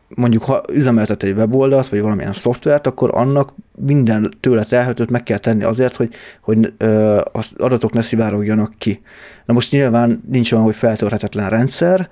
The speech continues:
csak a kérdés az, hogy, hogy ugye a hackereknek megéri-e feltörni egy adott rendszert, mert nyilván az én weboldalamat nem fogják feltörni, hiszen nincsen ott semmi. Hát max lelövöm a, izét, hogyha feltörik a V P-t, vagy valami. Most érted, tehát nem egy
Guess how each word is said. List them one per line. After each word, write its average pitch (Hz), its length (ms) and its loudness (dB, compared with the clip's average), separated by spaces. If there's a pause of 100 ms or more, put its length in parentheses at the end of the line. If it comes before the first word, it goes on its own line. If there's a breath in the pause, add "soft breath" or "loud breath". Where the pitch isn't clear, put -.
(300 loud breath)
csak - 220 -4
a 131 40 -4
kérdés 113 420 0
az, 135 140 0
hogy, 123 140 0 (280)
hogy 120 180 0
ugye 113 280 2
a - 200 -4
hackereknek 113 600 -2
megéri-e 113 680 0
feltörni 135 600 0
egy 123 120 2
adott 120 240 0
rendszert, 117 400 0
mert 113 160 2
nyilván 117 280 2
az 98 100 -4
én 127 260 2
weboldalamat 120 600 2
nem 120 180 0
fogják 104 360 -2
feltörni, 117 460 0
hiszen 117 240 0
nincsen 113 280 2
ott - 280 -8 (120)
semmi. 113 560 0 (260 loud breath)
Hát 113 140 -4
max 120 340 -2 (280)
lelövöm 107 520 0
a, 104 320 -2
izét, 104 320 -4
hogyha 104 420 -2 (380 loud breath)
feltörik 113 460 -2
a 101 60 -2
V 104 60 -2 (120)
P-t, 131 300 -2
vagy - 160 -6
valami. 135 380 0 (420 loud breath)
Most - 200 -10
érted, 113 280 -2
tehát - 180 -6
nem 113 100 2
egy 104 200 -2